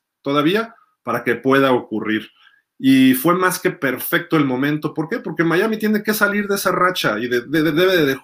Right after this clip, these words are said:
jugar, dejar de jugar mal. El mensaje es para Flores y el mensaje es para Tua. Tua, tienes que llevar este equipo a ganar. No me importa que lances cien yardas o que lances quinientas.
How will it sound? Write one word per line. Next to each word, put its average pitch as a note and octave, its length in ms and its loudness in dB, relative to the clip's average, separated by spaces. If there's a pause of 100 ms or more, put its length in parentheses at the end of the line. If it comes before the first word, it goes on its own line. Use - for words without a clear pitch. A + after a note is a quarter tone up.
(120)
jugar, C#3+ 440 -2
dejar D#3+ 380 0
de D#3+ 100 -2
jugar C#3+ 320 0
mal. C#3 300 0 (380)
El C3+ 100 2
mensaje E3+ 380 2
es C4 100 -2
para B2 220 0
Flores A3+ 480 -2 (220)
y B2+ 120 0
el C3+ 100 2
mensaje C#3+ 600 0
es D#3+ 160 -4
para A2 300 0
Tua. - 340 -4 (460)
Tua, F3 440 4
tienes E3 340 4
que D#3 100 2
llevar D#3 240 4
este D#3 160 -4
equipo C#3+ 320 -2
a - 60 0
ganar. A2+ 420 -4
No D3 140 -2
me F#3+ 80 -4
importa F3 400 -4
que C#3+ 80 0
lances D#3 340 0
cien D#3 260 2
yardas D3+ 520 0 (280)
o A#2+ 140 -8
que A#2 280 -4
lances C#3+ 360 0
quinientas. B2 680 -6